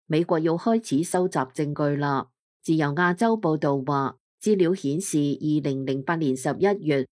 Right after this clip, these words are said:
中俄兩國總理舉行會晤，協議興建跨越中俄邊境嘅鐵路大橋，原定響二零一五年通車，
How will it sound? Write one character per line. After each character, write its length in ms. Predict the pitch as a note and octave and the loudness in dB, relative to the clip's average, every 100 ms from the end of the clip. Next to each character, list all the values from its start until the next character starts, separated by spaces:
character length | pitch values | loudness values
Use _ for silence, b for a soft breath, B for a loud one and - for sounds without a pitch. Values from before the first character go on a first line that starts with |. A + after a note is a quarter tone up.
| _ - | _ -2
中 200 | F#3+ F3 | 0 2
俄 100 | B2+ | 0
兩 240 | C3 D3 | 0 0
國 160 | E3 D#3 | 0 -2
總 300 | - C3 G#3 | -2 -2 0
理 180 | D#3+ D3+ | 0 0
舉 200 | B2+ D3+ | -2 -2
行 260 | F3+ C3 | -2 -4
會 260 | B2+ C#3 C3+ | -2 -2 -2
晤， 360 | C#3 C#3 C3 C3 _ _ _ | -4 -6 -6 -12 _ _ _
協 180 | F3+ E3+ | 2 2
議 280 | D3 D3 D#3+ | 2 0 0
興 220 | A3 A#3 | 0 -2
建 180 | F#3 D#3 | 0 -2
跨 260 | - A3 | 0 0
越 180 | G#3 D3 | 2 0
中 320 | C3 G#3 G#3 | 0 0 2
俄 180 | F#3 B2 | 0 0
邊 220 | B2+ G#2 G#2 | 0 -2 -2
境 180 | C3+ | -2
嘅 120 | F3 F3 | -2 -2
鐵 180 | E3+ | -2
路 220 | D3 C#3 C3+ | 0 -2 0
大 200 | C3 C3 | -2 -4
橋， 440 | B2+ D3 B2 B2 - _ _ | -2 0 0 -2 -12 _ _
原 220 | D#3+ D3+ | 0 0
定 220 | D3+ D3+ | 0 0
響 200 | D3 C#3+ | 0 -2
二 280 | F3 A#3 D#3+ | 0 0 0
零 240 | D3 C3+ C#3 | -2 -2 0
一 60 | |
五 220 | G3 D3+ | 0 0
年 200 | D#3 C3+ | -2 -2
通 240 | A#2 F3+ F3+ | -2 -2 -2
車， 380 | - F#3 F3 | -2 0 -2